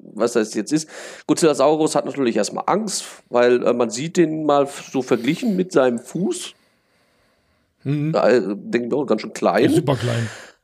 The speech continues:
Speaker 1: Ja, der kriegt dann seine roten Augen, weil das bedeutet, er hat Angst, der Kleine, versteckt sich hinter dem Container und Miki muss dann eingreifen und sagen, „Sag Godzilla, dass das hier nicht der richtige Ort ist, um ihn großzuziehen.“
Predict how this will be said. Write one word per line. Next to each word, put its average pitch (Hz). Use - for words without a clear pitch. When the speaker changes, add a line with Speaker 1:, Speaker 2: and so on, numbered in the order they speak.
Speaker 1:
Ja, 143
der 135
kriegt -
dann 135
seine 123
roten 120
Augen, 170
weil 131
das 101
bedeutet, 101
er 80
hat -
Angst, 135
der 165
Kleine, 180
versteckt 160
sich 151
hinter 147
dem 131
Container 156
und 147
Miki 170
muss 147
dann 147
eingreifen 139
und 139
sagen, 139
„Sag 196
Godzilla, 233
dass 208
das 202
hier 226
nicht 214
der 214
richtige 202
Ort 190
ist, 190
um 214
ihn 202
großzuziehen.“ -